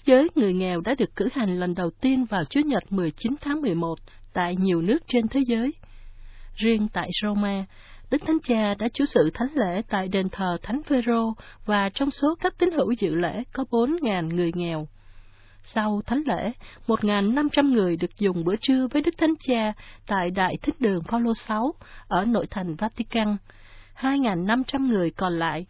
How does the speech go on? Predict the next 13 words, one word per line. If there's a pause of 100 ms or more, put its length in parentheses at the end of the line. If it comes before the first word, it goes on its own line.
(280)
được
phân
phối (100)
tới (100)
các
chủng
viện
và
một
số
nhà
dòng
khác.